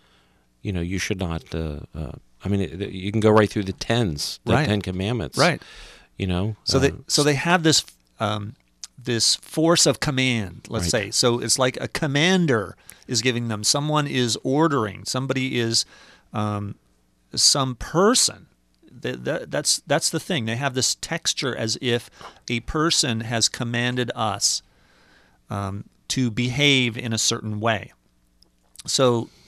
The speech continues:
Speaker 2: the
Speaker 1: Mm-hmm.
Speaker 2: solution is that the best explanation is that there is a commander,
Speaker 1: Right.
Speaker 2: that there is someone giving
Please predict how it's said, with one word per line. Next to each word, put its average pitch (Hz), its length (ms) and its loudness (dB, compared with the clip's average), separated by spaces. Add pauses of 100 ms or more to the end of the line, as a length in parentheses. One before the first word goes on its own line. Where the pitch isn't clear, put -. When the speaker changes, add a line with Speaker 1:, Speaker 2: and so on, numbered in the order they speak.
(200)
Speaker 2:
the 113 140 -2
Speaker 1:
Mm-hmm. - 20 -2
Speaker 2:
solution 139 680 4
is 110 400 0
that 117 140 2
the 117 80 -2
best 123 360 2
explanation 131 760 0
is 117 320 0 (480)
that 143 180 4
there 175 160 8
is 269 160 8
a 302 40 6
commander, 113 580 0 (280)
Speaker 1:
Right. - 120 -20
Speaker 2:
that 120 120 -4
there 131 160 4
is 180 280 6
someone 143 500 2
giving 123 520 0